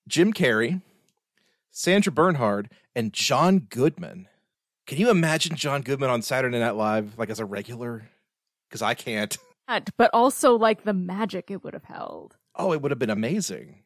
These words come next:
Speaker 1: So you could, you could have had a season of Saturday Night Live that had Jim Carrey and Pee Wee Herman and John Goodman in the same show.
Speaker 2: Uh, I don't,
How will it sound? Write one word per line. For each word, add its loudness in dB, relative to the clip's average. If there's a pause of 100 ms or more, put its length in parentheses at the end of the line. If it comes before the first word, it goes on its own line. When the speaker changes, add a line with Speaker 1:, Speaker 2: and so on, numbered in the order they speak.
(100)
Speaker 1:
So 0
you 6
could, 2
you 2
could 6
have 4
had 2
a 4
season -2
of 0
Saturday 2
Night 4
Live 2
that -4
had -4
Jim -4
Carrey 0
and -6
Pee -8
Wee -4
Herman 0
and -6
John -6
Goodman -4
in -8
the -8
same -6
show. -6 (340)
Speaker 2:
Uh, -4
I 6
don't, 2